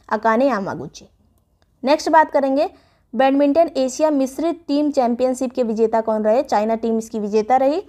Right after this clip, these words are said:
और उप विजेता थी दक्षिण कोरिया। बैडमिंटन एशिया मिश्रित टीम चैंपियन-, चैंपियनशिप की विजेता चाइना। मलेशिया ओपन के विजेता कौन रहे? ये most important है ये वाला ओपन,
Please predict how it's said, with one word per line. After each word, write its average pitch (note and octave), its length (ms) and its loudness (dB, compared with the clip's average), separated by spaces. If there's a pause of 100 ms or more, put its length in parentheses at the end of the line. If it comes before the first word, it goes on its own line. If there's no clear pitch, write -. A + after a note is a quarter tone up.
(180)
और B3+ 100 2
उप D4+ 100 4
विजेता B3 360 0
थी D#4+ 160 -4
दक्षिण G#3 320 -4
कोरिया। F3 280 -12
बैडमिंटन A#3+ 560 2
एशिया B3 360 2
मिश्रित C4 480 -2
टीम A#3+ 280 -2
चैंपियन-, A3 560 -4
चैंपियनशिप A#3 520 0
की A3+ 60 0
विजेता G#3+ 300 0
चाइना। F#3+ 340 -6 (420)
मलेशिया D4 500 4
ओपन D#4+ 280 2
के D4+ 80 -4
विजेता C4 360 -2
कौन A#3+ 220 -4
रहे? A#3+ 200 0 (340)
ये A#3+ 60 0
most C4+ 300 2
important B3 440 -2
है B3+ 80 0
ये B3 80 0
वाला A3+ 200 2
ओपन, C#4+ 260 -2